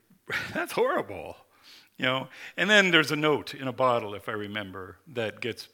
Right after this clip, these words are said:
fished up out of the sea that explains how this all came to be. So you do find out in the final chapter who done it. But that's what a mystery is. Something that was hidden, something that was not revealed, which is now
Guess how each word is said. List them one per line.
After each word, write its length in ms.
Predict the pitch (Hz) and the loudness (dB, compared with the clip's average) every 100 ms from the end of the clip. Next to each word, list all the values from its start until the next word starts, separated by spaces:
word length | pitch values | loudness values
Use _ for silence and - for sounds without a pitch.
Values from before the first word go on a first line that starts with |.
| _ _ _ | _ _ _
fished 320 | 147 131 - | -4 -4 -4
up 180 | 117 120 | -4 -4
out 140 | 120 | -4
of 80 | 113 | -4
the 80 | 110 | -8
sea 400 | - 131 123 110 | -10 -8 -6 -6
that 160 | 104 | -8
explains 640 | 104 - - 123 120 110 110 | -10 -12 -12 -10 -8 -10 -8
how 160 | 117 | -8
this 180 | 110 101 | -8 -8
all 160 | 107 107 | -8 -8
came 220 | 117 107 | -10 -12
to 80 | 107 | -12
be. 260 | 156 131 | -6 -6
So 300 | 113 131 123 - - - | -6 -8 -8 -10 -18 -10
you 120 | 135 | -8
do 200 | 127 160 | -6 -6
find 300 | - 147 131 | -4 -2 0
out 160 | 127 123 | 0 -2
in 60 | |
the 60 | 117 | -6
final 300 | - 131 123 | -4 -4 -4
chapter 440 | - 135 123 117 | -4 -4 -4 -6
who 140 | 110 135 | -8 -6
done 280 | 120 151 | -4 -4
it. 180 | 120 95 _ _ _ - _ _ _ 131 | -6 -16 _ _ _ -20 _ _ _ -2
But 600 | 143 135 127 - _ _ | 0 2 0 -8 _ _
that's 260 | 156 160 170 | -6 -4 -6
what 80 | |
a 40 | 165 | -6
mystery 640 | 165 185 - 208 185 175 | -2 -2 -2 -4 0 0
is. 540 | 226 180 117 - - - - - | 0 -4 -10 -14 -14 -18 -20 -12
Something 400 | - 190 208 214 | 2 2 2 -2
that 100 | 208 | -2
was 160 | 175 | -2
hidden, 500 | - 202 190 147 95 - _ _ _ - - | -4 0 -2 -2 -14 -20 _ _ _ -20 -14
something 440 | - 190 190 208 | -4 -2 -2 -2
that 120 | 196 | -4
was 180 | 170 151 | -4 -6
not 400 | 156 175 202 175 | -2 0 0 -2
revealed, 600 | 160 147 120 143 143 147 | -6 -6 -6 -4 -2 -4
which 320 | 127 143 147 - | -4 -6 -6 -8
is 300 | 151 147 123 | -6 -6 -8
now 460 | 135 143 151 151 151 | -6 -4 -2 -4 -8